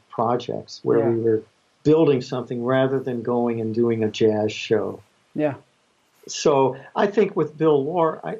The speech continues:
Speaker 1: I think that's part of it.
Speaker 2: Mm.
Speaker 1: A big, a big part. I mean, that can, there are tons of people that you never hear about,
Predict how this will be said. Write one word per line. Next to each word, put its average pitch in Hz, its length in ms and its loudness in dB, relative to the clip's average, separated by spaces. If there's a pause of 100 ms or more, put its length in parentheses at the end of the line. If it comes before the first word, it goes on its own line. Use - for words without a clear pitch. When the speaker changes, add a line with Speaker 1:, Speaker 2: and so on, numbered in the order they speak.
(100)
Speaker 1:
I 160 120 -2
think 151 260 -2
that's 160 240 0
part 123 360 -2
of 117 140 -8
it. - 160 -6 (640)
Speaker 2:
Mm. 135 200 -2 (100)
Speaker 1:
A 110 60 -4
big, 135 320 2
a 131 60 -4
big 127 300 0
part. 123 340 0
I 117 40 -2
mean, 131 200 -2
that 143 220 -2
can, 135 300 -8 (300)
there 151 120 4
are 147 100 -2
tons 185 500 -2
of 139 100 -4
people 151 420 -2
that 127 240 -6
you 135 60 -4
never 123 280 0
hear 127 280 4
about, 113 400 -2